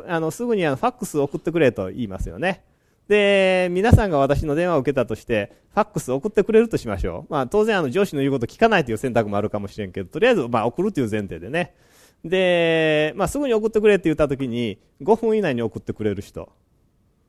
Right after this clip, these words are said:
十分以内に送ってくれる人。あー、ちょっとだけ嬉しいな。ちょっといいね。三十分以内。今日中。ね。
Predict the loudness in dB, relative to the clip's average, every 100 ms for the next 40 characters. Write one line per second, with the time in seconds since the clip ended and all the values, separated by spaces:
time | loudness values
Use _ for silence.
0 | _ _ _ _ _ _ _ _ _ -6
1 | -4 -4 0 2 2 0 -2 -8 -12 -10
2 | -6 -6 -8 -14 -18 _ _ _ _ _
3 | _ _ _ _ _ _ _ _ _ _
4 | _ -12 -8 -6 -4 -4 0 0 2 2
5 | 4 4 2 0 -2 -2 -4 -4 -4 -4
6 | -2 0 0 -4 -4 0 0 0 -4 _
7 | _ _ _ _ _ _ _ _ _ _
8 | _ _ _ _ _ _ _ _ _ 4
9 | 6 6 4 2 4 2 -2 -14 -14 -16
10 | _ _ _ _ _ _ _ -20 -20 _
11 | _ _ _ -8 -8